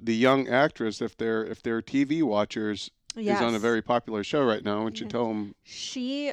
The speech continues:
Speaker 2: plays, um, the, the young lady, leading lady in,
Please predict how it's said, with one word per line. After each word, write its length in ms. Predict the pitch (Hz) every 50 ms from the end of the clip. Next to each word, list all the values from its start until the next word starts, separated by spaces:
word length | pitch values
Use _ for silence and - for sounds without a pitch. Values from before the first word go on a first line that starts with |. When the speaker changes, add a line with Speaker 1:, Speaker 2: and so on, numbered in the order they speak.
| - _
Speaker 2:
plays, 840 | - - - 240 214 214 208 202 202 202 202 202 202 196 185 - - - _ -
um, 420 | 208 208 202 196 196 196 196 196
the, 380 | - - 202 202 220 220 208 190 -
the 100 | 202 214
young 440 | 208 202 220 226 233 226 214 208 202
lady, 360 | 202 214 220 220 226 220 214
leading 460 | 214 208 208 208 208 208 208 208 202
lady 560 | 196 190 190 190 190 185 180 180 180 185 196 - _ _
in, 440 | 196 185 185 175 175 175 - -